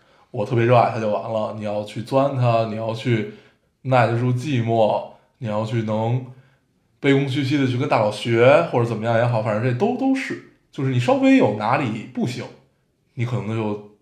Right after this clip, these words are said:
远离这条路，因为其实每个行业都一样，大家最终争的都是话语权和你最后能不能出来东西。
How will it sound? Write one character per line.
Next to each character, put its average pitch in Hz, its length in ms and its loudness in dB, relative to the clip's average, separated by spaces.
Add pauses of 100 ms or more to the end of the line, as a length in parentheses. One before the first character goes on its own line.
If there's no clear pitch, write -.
(140)
远 127 240 0
离 110 180 -4
这 104 60 -8
条 104 140 -6
路， 113 100 -6
因 170 80 -2
为 240 320 -4
其 - 100 -8
实 226 80 -2
每 208 100 -2
个 101 80 -12
行 120 220 -4
业 120 80 2
都 104 140 -4
一 110 80 -8
样， 107 200 -8
大 139 80 -6
家 160 160 2
最 139 200 -6
终 175 260 -8 (1040)
争 196 180 -2
的 147 80 -2
都 170 140 2
是 123 100 2
话 - 300 -6
语 160 60 -10
权 - 180 -12 (500)
和 - 240 -6
你 113 120 -4
最 120 100 -4
后 117 140 0
能 107 100 -4
不 110 80 -6
能 110 100 -6
出 113 140 -8
来 101 100 -2
东 113 220 -4
西。 123 140 -8